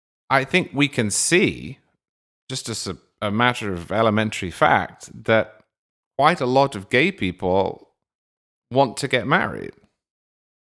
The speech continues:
or whatever you want to call it. I mean, you wrote in a piece, uh, responding to David French, "Marriage is an entailment of the law written on men's hearts, the natural law."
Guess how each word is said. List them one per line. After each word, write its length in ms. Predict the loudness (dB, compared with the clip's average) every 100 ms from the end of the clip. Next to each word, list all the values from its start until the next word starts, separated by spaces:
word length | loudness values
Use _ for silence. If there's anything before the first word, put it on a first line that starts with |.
| _
or 140 | 2
whatever 340 | 4 6 4 4
you 280 | 0 -2 -4
want 220 | -4 -4
to 60 | -2
call 300 | 2 4 4
it. 260 | -2 -12 -16 _ _ _ _ _ _ _ _ _ _ _ _
I 60 | 2
mean, 60 |
you 140 | 2 6
wrote 240 | 6 6
in 120 | 2
a 60 | 0
piece, 440 | 0 -2 -2 -10 -10
uh, 100 | -12 -10
responding 420 | -8 2 2 4
to 100 | 2
David 260 | 2 0 -2
French, 600 | 4 4 4 -2 -14 -16 _ _ _ _ _ _
"Marriage 420 | 2 4 4 2
is 140 | -2 0
an 80 | 0
entailment 600 | 0 2 2 4 0 -2
of 100 | -2
the 80 | 0
law 220 | 2 2
written 300 | 0 -2 -2
on 180 | 0 0
men's 300 | -2 -2 0
hearts, 320 | 0 0 -4
the 120 | -2
natural 480 | 0 0 -4 -4 -4
law." 380 | -4 -8 -12